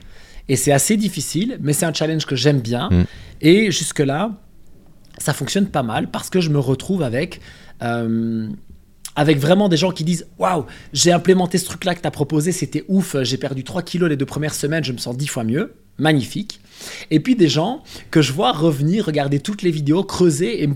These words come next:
Speaker 1: dire : « Ah, j'ai vu ça dans tel podcast, qu'est-ce que t'en penses, nanana. » Et ça, c'est vraiment passionnant aussi. Alors,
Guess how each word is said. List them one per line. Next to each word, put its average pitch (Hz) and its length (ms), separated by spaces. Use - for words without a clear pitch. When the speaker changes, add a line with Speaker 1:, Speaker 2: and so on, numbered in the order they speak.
Speaker 1:
dire : « 160 280
Ah, 170 140
j'ai 151 140
vu 147 100
ça 180 200
dans 160 120
tel 165 160
podcast, 170 440
qu'est-ce 165 160
que - 40
t'en 147 140
penses, 170 360
nanana. » 147 380
Et 135 80
ça, 190 120
c'est 175 140
vraiment 139 240
passionnant 131 480
aussi. - 320
Alors, 139 360